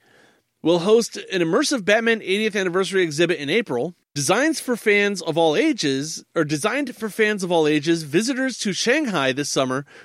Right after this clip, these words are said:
will be treated to a first-of-its-kind special exhibit celebrating Batman.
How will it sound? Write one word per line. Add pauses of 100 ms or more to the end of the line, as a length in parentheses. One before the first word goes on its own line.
will
be
treated
to
a
first-of-its-kind
special
exhibit
celebrating
Batman.